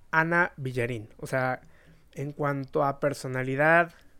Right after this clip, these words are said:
eh, defectos, virtudes, eh, gustos, eh, a qué te dedicas, todo eso, para que la gente sepa más o menos.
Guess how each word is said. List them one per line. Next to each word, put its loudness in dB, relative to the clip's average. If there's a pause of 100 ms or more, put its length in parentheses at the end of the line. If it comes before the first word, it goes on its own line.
(280)
eh, -6
defectos, -4
virtudes, -2 (440)
eh, -4 (560)
gustos, -2
eh, -8 (380)
a -10
qué -8
te -8
dedicas, -2
todo -2
eso, -2
para -2
que -4
la -2
gente -6
sepa -6
más -8
o -4
menos. -12